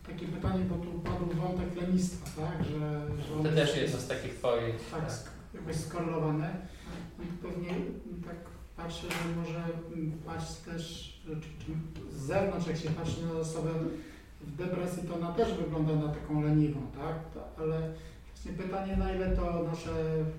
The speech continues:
Speaker 1: takie spojrzenie na kogoś jako na osobę leniwą,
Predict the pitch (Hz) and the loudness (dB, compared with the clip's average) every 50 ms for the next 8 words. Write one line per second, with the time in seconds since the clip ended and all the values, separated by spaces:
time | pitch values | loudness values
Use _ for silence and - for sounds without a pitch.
0 | - - - - - 160 160 156 156 156 156 156 - - - - - - - - | -8 -12 -12 -8 -4 -2 2 4 4 4 2 0 -4 -8 -10 -10 -12 -12 -12 -8
1 | - 160 156 175 180 180 175 175 170 170 - 175 160 156 156 165 160 - - - | -6 -4 -2 -2 -2 -2 -2 -2 -2 -2 -2 -2 -2 -2 -2 -2 -2 -2 -4 -6
2 | 165 165 165 160 160 - 156 156 156 156 156 - 160 160 160 156 160 156 156 156 | -6 -6 -4 -4 -4 -2 -2 0 2 2 2 0 0 0 2 2 4 4 6 6
3 | 160 156 156 147 151 156 165 180 196 214 220 | 6 4 4 2 2 2 2 2 0 0 -2